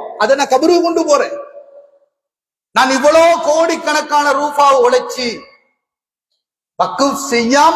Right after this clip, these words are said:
மௌத்தாகிட்டேன்னா அதுலேருந்து எனக்கு வரக்கூடிய நன்மைகள் கொஸ்டின் மார்க். ஆனா மூன்றில் ஒரு பகுதியை வக்ஃப் செஞ்சுட்டு மௌத்தாகினால் இந்த ஊர் மக்கள்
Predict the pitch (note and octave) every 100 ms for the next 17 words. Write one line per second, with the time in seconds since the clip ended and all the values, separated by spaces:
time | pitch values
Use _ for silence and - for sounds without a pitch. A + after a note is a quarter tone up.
0 | D4+ C4 B3 A#3 G3 G3 G3 F3+ G#3 D4
1 | - - - - F3 F#3 A3+ C#4+ C#4 A3+
2 | B3+ C4 A3+ A#3+ B3+ A#3+ B3+ A#3 G#3 A#3
3 | C4+ B3 B3+ F4+ - - - - - A#3+
4 | - A#3+ A#3 G#3 F3+ F#3+ D#3+ - - -
5 | - - - _ _ _ _ _ _ -
6 | F3+ G#3+ G3 A3+ C#4 A#3+ A3+ G#3+ B3+ -
7 | G#3+ G#3+ G#3 F#3 G3+ - B3 - G#3 G3+
8 | F#3+ F3+ G3 G3+ F3+ - - - - -
9 | - - - _ - F3+ F3+ A#3 C4 B3
10 | A3+ A3 A#3+ G#3+